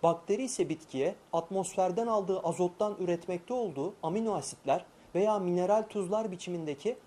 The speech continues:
azotlu maddeleri sağlar. Bitki ve bakterilerin arasındaki bu dayanışma, yaşamak için birbirlerinin ihtiyaçları olan maddeleri kendi bünyelerinde üretmeleri, rastlantıların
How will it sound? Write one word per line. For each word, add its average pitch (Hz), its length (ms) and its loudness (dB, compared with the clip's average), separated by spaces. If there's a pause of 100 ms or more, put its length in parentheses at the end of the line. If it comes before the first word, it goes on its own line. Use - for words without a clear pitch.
(120)
azotlu 185 420 0
maddeleri 156 480 0
sağlar. 107 440 -2 (380)
Bitki 156 360 -6
ve 220 140 0
bakterilerin 180 720 2
arasındaki 147 600 -4
bu 196 100 -6
dayanışma, 165 600 0 (180)
yaşamak 185 440 -2
için 175 260 -8 (180)
birbirlerinin 180 640 0
ihtiyaçları 190 680 0
olan 208 260 0
maddeleri 151 540 0
kendi 175 420 -4
bünyelerinde 170 520 0
üretmeleri, 143 680 -2 (280)
rastlantıların 165 800 0